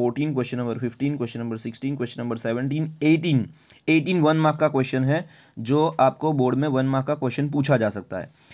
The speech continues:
Then ट्वेंटी, अब इंटेक्स में देखना है ट्वेंटी वन, ट्वेंटी वन, अ, वो क्वेश्चन ट्वेंटी वन है इंटेक्स का। ठीक है, पेज नंबर टेन पे। Then question number twenty three, twenty four, twenty five, twenty six, twenty seven, twenty eight,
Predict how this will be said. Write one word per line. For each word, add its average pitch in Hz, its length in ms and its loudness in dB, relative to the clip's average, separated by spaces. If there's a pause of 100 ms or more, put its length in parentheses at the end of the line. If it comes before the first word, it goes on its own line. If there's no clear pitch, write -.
(180)
Then 127 320 4
ट्वेंटी, 135 460 2 (460)
अब - 180 2
इंटेक्स 143 420 0
में 165 120 -2
देखना 151 240 -2
है 160 60 -2
ट्वेंटी 131 360 -2
वन, 165 260 0 (760)
ट्वेंटी 135 360 2
वन, 160 300 0 (1120)
अ, 120 260 4
वो 131 180 2
क्वेश्चन 147 300 0
ट्वेंटी 131 240 2
वन 139 200 4
है 160 220 0
इंटेक्स 131 340 2
का। 101 140 -2
ठीक 131 240 -2
है, 120 100 0
पेज 127 200 0
नंबर 127 180 2
टेन 101 220 -2
पे। 82 180 -8 (500)
Then 135 260 2 (160)
question 151 260 0
number 151 140 0 (100)
twenty 131 380 0
three, 160 220 -2
twenty 139 320 2
four, 156 200 0
twenty 131 360 -2
five, 151 280 0
twenty 127 220 -2 (100)
six, 147 60 -4
twenty 127 360 -2
seven, 135 320 -2
twenty 127 280 -2
eight, 147 180 0